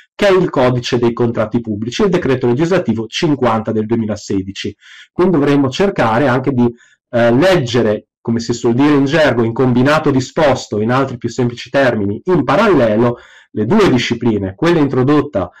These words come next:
dalla normativa sulle semplificazioni e quella che rimane applicabile del Codice dei contratti pubblici, che è derogato solo nelle parti specificamente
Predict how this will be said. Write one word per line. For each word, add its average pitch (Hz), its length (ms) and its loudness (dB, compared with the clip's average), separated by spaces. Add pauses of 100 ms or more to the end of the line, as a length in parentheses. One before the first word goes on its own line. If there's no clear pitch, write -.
(140)
dalla 120 220 0
normativa 151 580 0
sulle 117 200 -2
semplificazioni 131 1040 -2
e 190 100 0
quella 147 340 2
che 113 220 -2
rimane 135 400 0
applicabile 123 840 -2 (260)
del 147 240 0
Codice 131 420 -2
dei 117 140 0
contratti 107 480 -6
pubblici, 104 520 -2 (380)
che 113 220 2
è 120 80 2
derogato 131 760 2
solo 139 520 0
nelle 127 240 -2
parti 117 340 -2
specificamente 120 840 -4